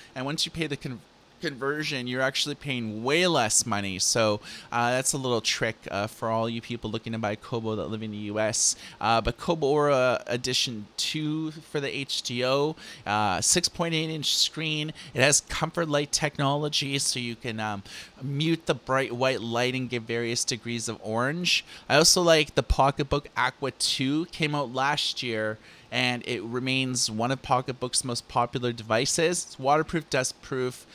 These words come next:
and, uh, it has actually flaps guarding the U S B port.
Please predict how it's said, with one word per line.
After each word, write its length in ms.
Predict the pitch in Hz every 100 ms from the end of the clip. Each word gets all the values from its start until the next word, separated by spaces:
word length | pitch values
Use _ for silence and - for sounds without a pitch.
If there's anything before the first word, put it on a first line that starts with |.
| - - -
and, 420 | 120 123 127 120
uh, 400 | 117 110 101 92 -
it 120 | -
has 240 | 143 147 143
actually 380 | 139 143 - 127
flaps 800 | - - 117 117 127 - - -
guarding 500 | 127 117 120 120 117
the 80 |
U 260 | 117 110 117
S 160 | 113 -
B 240 | - 120
port. 560 | - 104 110 98 82